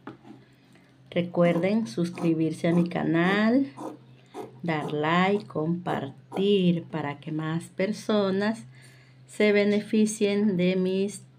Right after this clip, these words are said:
tutoriales. O para reírse, si quieren, porque cantinfleo mucho en mis,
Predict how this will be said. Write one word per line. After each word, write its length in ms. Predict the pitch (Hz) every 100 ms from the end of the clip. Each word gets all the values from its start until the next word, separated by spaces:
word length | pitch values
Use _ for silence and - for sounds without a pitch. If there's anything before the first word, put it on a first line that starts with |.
| -
tutoriales. 920 | 214 208 190 175 170 160 165 196 - - - - - - - _ _ - - - - - - - _ -
O 160 | 165 160
para 320 | 147 139 139
reírse, 580 | 170 240 277 269 233 233
si 100 | 185
quieren, 320 | 175 175 147
porque 320 | 156 117 - -
cantinfleo 680 | 190 214 247 247 247 247
mucho 300 | 240 247 240
en 80 |
mis, 100 | 208